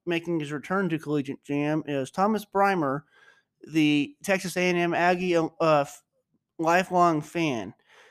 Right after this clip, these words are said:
So let's get ready for another episode here on Collegiate Jam, and let's sit back and relax and get ready for that episode here on Collegiate Jam with your host,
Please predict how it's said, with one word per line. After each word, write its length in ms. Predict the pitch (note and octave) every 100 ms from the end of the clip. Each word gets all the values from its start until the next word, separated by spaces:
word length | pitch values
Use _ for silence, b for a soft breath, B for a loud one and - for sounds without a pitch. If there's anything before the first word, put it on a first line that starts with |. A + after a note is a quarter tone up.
| b
So 420 | - D#3 C#3+ C3+ _ _ _ _
let's 180 | G3+ G#3+
get 180 | A#3 G3
ready 320 | G#3 A#3 B3 -
for 100 | G3+
another 240 | F#3+ F#3+
episode 540 | G3 G#3 G#3+ A3 A#3 A3+
here 180 | G#3+ G#3+
on 60 |
Collegiate 400 | F#3+ A3 G3 E3+
Jam, 360 | F#3+ A3+ B3 B3+ b b b _ _ _ _ -
and 320 | F3+ F3+ F3
let's 240 | G#3 G3+
sit 180 | A3 C3+
back 280 | G#3 G#3 G#3
and 100 | F#3+
relax 520 | F3+ F#3+ G3+ G3 -
and 120 | E3
get 180 | D#3+ F3
ready 440 | F3+ G#3+ E3 D#3+ b b b _
for 540 | _ C#3+ C#3 C3 A#2
that 300 | C#3 F3+ G#3
episode 580 | E3+ D3+ D3 D3 C3+ C3
here 220 | D3 D3+
on 100 | C3+
Collegiate 460 | C3 C#3 C#3+ C#3 -
Jam 320 | - F#3+ A3
with 120 | G3
your 120 | D#3+ D3+
host, 420 | F3 E3 -